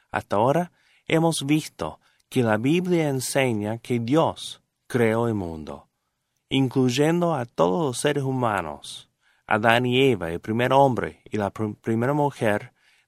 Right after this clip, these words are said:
desobedecieron a Dios comiendo del árbol prohibido. Así, el pecado entró en el mundo,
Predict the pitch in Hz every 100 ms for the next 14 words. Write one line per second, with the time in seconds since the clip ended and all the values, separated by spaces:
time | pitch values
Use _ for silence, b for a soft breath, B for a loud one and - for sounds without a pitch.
0 | - 131 135 120 113 110 - 151 160 151
1 | 131 131 131 - - - 120 120 139 151
2 | 147 123 110 113 107 113 135 117 87 -
3 | 92 90 104 120 98 76 - _ _ _
4 | _ _ _ 104 104 - 151 139 _ -
5 | 107 110 - 135 160 156 131 113 135 135
6 | 123 123 135 107 80 76